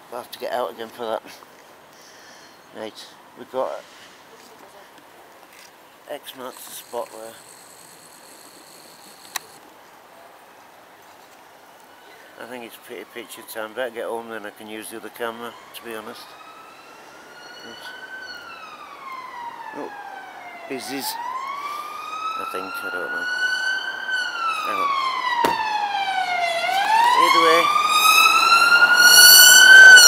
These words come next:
No ambulance.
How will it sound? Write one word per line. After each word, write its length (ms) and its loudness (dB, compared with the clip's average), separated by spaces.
No 120 -2
ambulance. 520 -6